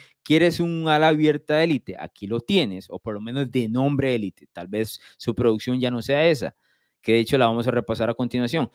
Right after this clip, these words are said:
Su producción ya no es esa, pero el nombre sigue siendo élite. Aquí lo tienes, ¿no? Esta e-, este es mi ofrecimiento para que regreses a casa. ¿Qué es lo que pasa? ¿Por qué no es el punto final de toda esta saga?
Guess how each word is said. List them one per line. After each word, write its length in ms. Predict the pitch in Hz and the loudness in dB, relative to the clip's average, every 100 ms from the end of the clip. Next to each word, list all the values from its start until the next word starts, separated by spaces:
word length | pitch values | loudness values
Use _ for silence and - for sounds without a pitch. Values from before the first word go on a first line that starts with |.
| _ _ | _ _
Su 140 | 104 | -6
producción 440 | 117 117 139 139 120 | -2 0 2 0 2
ya 160 | 156 | 2
no 80 | 170 | 0
es 100 | 123 | -6
esa, 220 | 110 104 | -6 -8
pero 200 | - 135 | -6 -4
el 120 | 135 | -2
nombre 320 | 143 165 160 143 | 0 2 2 0
sigue 280 | 135 131 | 0 0
siendo 400 | 117 107 95 85 | -2 -4 -4 -6
élite. 380 | 69 60 - _ _ _ | -8 -12 -18 _ _ _
Aquí 320 | 82 - 101 | -14 -6 -2
lo 140 | 87 | -2
tienes, 560 | - 98 73 - - _ _ - | -2 -4 -4 -14 -20 _ _ -14
¿no? 180 | 82 - _ _ - | -14 -14 _ _ -2
Esta 520 | 135 147 - 156 139 | 0 0 0 2 4
e-, 120 | 147 156 | 2 2
este 240 | 143 151 | 0 0
es 40 | |
mi 80 | 160 | 2
ofrecimiento 800 | 151 135 120 123 131 151 135 147 | 2 0 0 -2 0 -2 0 0
para 200 | 139 117 | 0 -2
que 100 | - | -2
regreses 540 | 98 92 98 92 92 85 | -6 -4 -4 -4 -6 -8
a 80 | |
casa. 320 | - 90 90 - - _ | -8 -10 -12 -18 -20 _
¿Qué 100 | 147 | 2
es 60 | 156 | 4
lo 80 | |
que 100 | 165 | 2
pasa? 240 | 160 151 107 | 2 0 -2
¿Por 160 | 98 | -6
qué 120 | - 117 | -4 -2
no 120 | 135 | 0
es 180 | 135 147 | 0 0
el 200 | 135 127 | 0 -2
punto 340 | 143 139 135 | -4 -2 -2
final 300 | 131 123 127 | -2 -2 -2
de 100 | 127 | -2
toda 160 | 123 123 | 0 -2
esta 180 | - | -2
saga? 360 | 143 226 101 | 0 0 0